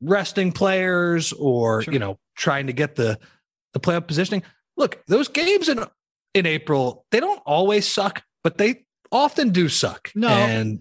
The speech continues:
Speaker 2: there's sort
Speaker 1: you
Speaker 2: of
Speaker 1: know.
Speaker 2: a takeaway, though, that, or a,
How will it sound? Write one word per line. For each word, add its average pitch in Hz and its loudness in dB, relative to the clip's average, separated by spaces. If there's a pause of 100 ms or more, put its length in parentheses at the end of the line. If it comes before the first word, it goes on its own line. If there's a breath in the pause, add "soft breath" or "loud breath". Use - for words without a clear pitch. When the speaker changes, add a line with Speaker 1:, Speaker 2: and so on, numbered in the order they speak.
(120)
Speaker 2:
there's 247 0
sort 240 -4
Speaker 1:
you 277 6
Speaker 2:
of 311 2
Speaker 1:
know. 247 4
Speaker 2:
a 226 0
takeaway, 202 0
though, 175 0
that, 170 -2
or 185 2
a, 170 -2